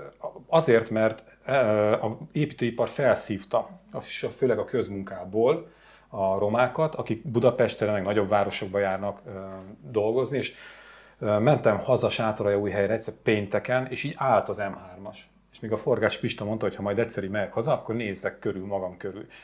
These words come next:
És tényleg így körbenéztem, mert volt rá idő, nem tudom, fél óra alatt tettünk meg pár kilométert, hogy ilyen, tényleg ilyen romákkal teli autók,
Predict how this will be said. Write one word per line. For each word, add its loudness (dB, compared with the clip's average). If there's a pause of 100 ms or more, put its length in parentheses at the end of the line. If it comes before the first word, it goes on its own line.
És -18
tényleg 4
így -10
körbenéztem, -2
mert 2
volt -4
rá -4
idő, -8 (360)
nem -14
tudom, -20
fél -8
óra -8
alatt -10
tettünk -18
meg -20
pár -8
kilométert, -4 (880)
hogy 4
ilyen, 4
tényleg 8
ilyen 4
romákkal 4
teli 2
autók, -4